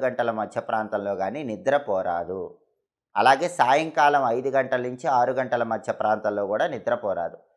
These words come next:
మధ్యాహ్న సమయంలో కూడా నిద్రపోకూడదు. అమావాస్య రోజు ఈ నియమాలు పాటించాలి. అందులోనూ క్రోధినామ సంవత్సరం మొదలైన తర్వాత వచ్చే మొట్టమొదటి అమావాస్య కాబట్టి ఈ నియమాలు తప్పకుండా పాటించాలి. అలాగే చైత్ర అమావాస్య సందర్భంగా తలస్నానం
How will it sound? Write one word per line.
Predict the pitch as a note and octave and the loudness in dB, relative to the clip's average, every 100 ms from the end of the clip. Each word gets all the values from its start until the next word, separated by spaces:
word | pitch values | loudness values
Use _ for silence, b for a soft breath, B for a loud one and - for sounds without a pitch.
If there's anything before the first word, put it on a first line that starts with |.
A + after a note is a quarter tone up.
| _ _ | _ _
మధ్యాహ్న | A2+ B2+ D3 E3+ E3+ D#3+ | 0 0 6 6 6 -2
సమయంలో | C#3 C3+ B2+ A#2+ | -2 0 0 0
కూడా | B2 F3+ | 2 -2
నిద్రపోకూడదు. | B2 A2+ G#2 F2+ E2+ F2 _ F#2+ | 0 -2 -2 -4 -6 -10 _ -2
అమావాస్య | A#2 D3+ D#3+ D3 C3+ - A#2+ | 2 4 6 4 4 -2 -2
రోజు | B2 F3+ | -2 -4
ఈ | C#3 | -6
నియమాలు | A#2 A2+ A#2+ C3+ | -6 -4 -4 -2
పాటించాలి. | G#2+ G2 G2 G#2 G2 G#2 | -2 -4 -6 -4 -2 -2
అందులోనూ | C3+ D3 E3 G3+ b b _ | 2 2 2 -6 b b _
క్రోధినామ | C#3+ D3+ D3+ E3 D3+ D3+ D3 | 2 4 4 4 4 4 0
సంవత్సరం | C#3+ C#3 C#3 C3 | -6 -2 -4 0
మొదలైన | B2+ C3+ C3+ C3 | 0 2 0 0
తర్వాత | B2+ B2+ B2 | 2 2 0
వచ్చే | A#2 C#3 A2+ | -4 -4 -2
మొట్టమొదటి | A2 - D3+ C#3+ C#3 A#2+ | -4 -4 -2 -2 -2 -2
అమావాస్య | A#2+ A#2 A#2 - A2 | 0 0 -2 -4 -2
కాబట్టి | G#2 A2 - F3+ | -2 -2 -6 -8
ఈ | B2 | -6
నియమాలు | A#2 A#2+ C3 C3+ | -6 -4 -4 -4
తప్పకుండా | G#2+ - A2+ G#2+ - | -6 -6 -10 -8 -4
పాటించాలి. | A2 - E2+ - E2 - _ _ _ _ _ _ | -4 -4 -14 -8 -8 -8 _ _ _ _ _ _
అలాగే | G#2+ B2 F3+ F#3 C#3+ C#3+ C#3+ | 6 6 8 6 6 4 0
చైత్ర | - E3+ F#3 G3 F3 | 2 2 2 8 8
అమావాస్య | D3+ D3+ D3 C#3 C3+ C3 | 10 6 6 4 2 -6
సందర్భంగా | B2 A#2 A#2 A2 - A#2+ D3 E3+ - | -4 -2 -4 -4 -10 -2 -2 0 0
తలస్నానం | A#2+ D#3 - - C#3 A2+ G#2+ | 2 0 -2 -6 -2 0 -2